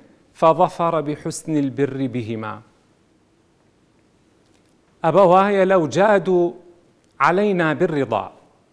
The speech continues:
يكن الطريق إلى الجنان ممهدا،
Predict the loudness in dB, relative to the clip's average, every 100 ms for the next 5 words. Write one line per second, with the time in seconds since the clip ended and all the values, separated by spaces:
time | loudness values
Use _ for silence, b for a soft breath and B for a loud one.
0 | _ _ _ _ _ _ _ _ _ _
1 | _ _ _ -2 0 0 -2 -2 0 2
2 | 2 0 -2 -4 -2 -2 -2 -2 -4 -2
3 | -2 -2 -2 -2 -2 -4 -8 -8 -6 -8